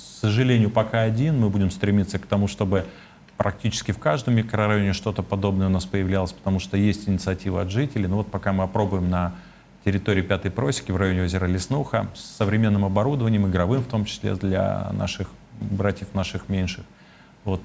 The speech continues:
э, сейчас завершаются как раз подведение конкурса,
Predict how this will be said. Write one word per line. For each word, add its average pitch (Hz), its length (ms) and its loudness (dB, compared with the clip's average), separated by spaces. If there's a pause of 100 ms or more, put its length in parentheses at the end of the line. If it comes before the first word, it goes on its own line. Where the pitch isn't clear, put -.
э, 92 140 -4
сейчас 104 380 0
завершаются 113 600 2
как - 140 -12
раз 95 140 -2
подведение 95 540 2
конкурса, 107 640 -4